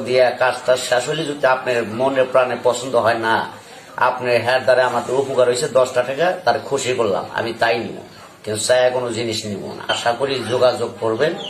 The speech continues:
ফোনের মাধ্যমে আমি চালানের ওষুধ দিয়ে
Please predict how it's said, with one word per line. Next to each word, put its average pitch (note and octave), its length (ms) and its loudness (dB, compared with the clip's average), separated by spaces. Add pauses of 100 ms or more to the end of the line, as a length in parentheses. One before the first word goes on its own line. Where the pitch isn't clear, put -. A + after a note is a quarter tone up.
(500)
ফোনের D3+ 280 2
মাধ্যমে D3 440 2
আমি C#3 220 0
চালানের C#3+ 340 4
ওষুধ B2+ 220 -4
দিয়ে C#3+ 140 0